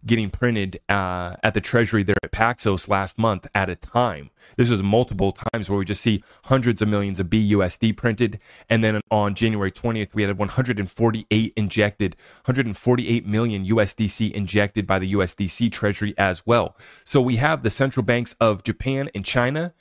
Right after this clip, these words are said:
uh, filling in, pumping in, injecting liquidity, and then that's getting funneled right there into the crypto space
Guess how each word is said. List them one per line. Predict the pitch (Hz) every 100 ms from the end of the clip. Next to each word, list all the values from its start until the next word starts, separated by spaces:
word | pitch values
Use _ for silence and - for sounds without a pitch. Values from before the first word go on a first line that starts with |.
| - - _ _ -
uh, | - 110 101 - -
filling | - - 151 143 120
in, | 101 104
pumping | - 131 131 123
in, | 107 113 101
injecting | 95 107 110 120 123 113
liquidity, | 107 135 131 151 165 - - - _
and | 117
then | 117 113
that's | 113 120
getting | - 120
funneled | 104 123 110
right | 107 107
there | 117 113
into | 104
the | 98
crypto | - 127 117
space | - - 101